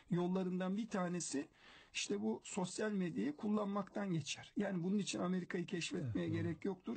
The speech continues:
Speaker 1: Sosyal medya, medya gibi önümüzde inanılmaz büyük bir imkan vardır.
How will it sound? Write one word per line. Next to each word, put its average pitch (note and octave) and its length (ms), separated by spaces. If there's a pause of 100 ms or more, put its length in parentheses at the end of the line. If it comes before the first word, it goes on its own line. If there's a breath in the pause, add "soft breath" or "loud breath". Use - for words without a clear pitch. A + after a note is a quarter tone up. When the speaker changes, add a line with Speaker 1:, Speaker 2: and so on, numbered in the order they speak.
Speaker 1:
Sosyal G3+ 540
medya, G3 360 (180)
medya F3+ 460
gibi G#3 220
önümüzde G3 440
inanılmaz G3+ 760
büyük E3+ 280
bir D#3+ 180 (400 loud breath)
imkan E3+ 480
vardır. E3 500